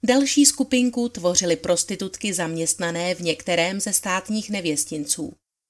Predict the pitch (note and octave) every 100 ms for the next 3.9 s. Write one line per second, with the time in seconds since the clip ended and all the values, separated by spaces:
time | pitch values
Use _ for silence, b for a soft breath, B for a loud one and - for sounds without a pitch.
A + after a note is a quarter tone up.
0 | _ _ _ _ _ _ A#3+ D4+ C#4+ C#4
1 | B3+ A3 A3 A#3 F3+ G3 G3 G3+ - F3+
2 | F3+ F#3+ F3+ - F3+ E3+ E3+ - F3 -
3 | - F3+ F3+ - - - - G3